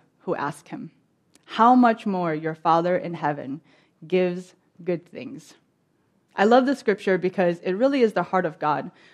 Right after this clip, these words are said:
Whenever we talk about finances, we really forget that it is the heart of a father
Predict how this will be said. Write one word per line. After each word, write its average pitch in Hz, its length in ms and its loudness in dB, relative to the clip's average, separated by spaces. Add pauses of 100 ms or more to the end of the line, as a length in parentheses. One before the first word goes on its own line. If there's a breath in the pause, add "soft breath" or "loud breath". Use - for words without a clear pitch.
Whenever 254 400 6
we 294 80 2
talk 240 240 6
about 196 240 4
finances, 185 560 0
we 196 140 2
really 247 280 6
forget 185 600 2
that 175 220 2
it 190 100 4
is 196 140 4
the 170 80 0
heart 180 260 -2
of 147 80 -6
a 135 80 -8
father 147 500 -4